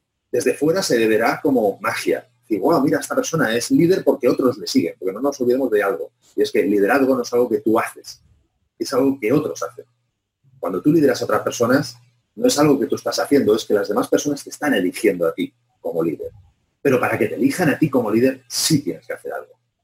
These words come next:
Y es autoliderarte. Nadie sigue a alguien que no tiene autoliderazgo. Pensemos en cualquier líder del mundo mundial, líder de verdad, no digo jefe, no digo directivo, digo líder.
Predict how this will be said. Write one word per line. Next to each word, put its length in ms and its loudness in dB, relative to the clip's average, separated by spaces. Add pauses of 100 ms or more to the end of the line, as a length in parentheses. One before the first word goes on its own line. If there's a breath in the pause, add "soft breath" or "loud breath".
(600)
Y 200 0
es 220 -2 (120)
autoliderarte. 760 -2 (880)
Nadie 460 0
sigue 480 0
a 120 -6
alguien 440 0 (280)
que 80 0
no 120 -4
tiene 180 0
autoliderazgo. 680 -2 (260)
Pensemos 600 0
en 240 2
cualquier 680 0
líder 340 2
del 160 2
mundo 260 0
mundial, 500 -2 (360)
líder 280 2
de 80 4
verdad, 220 2
no 60 0
digo 140 2
jefe, 300 0
no 100 2
digo 200 4
directivo, 440 -2
digo 180 2
líder. 340 0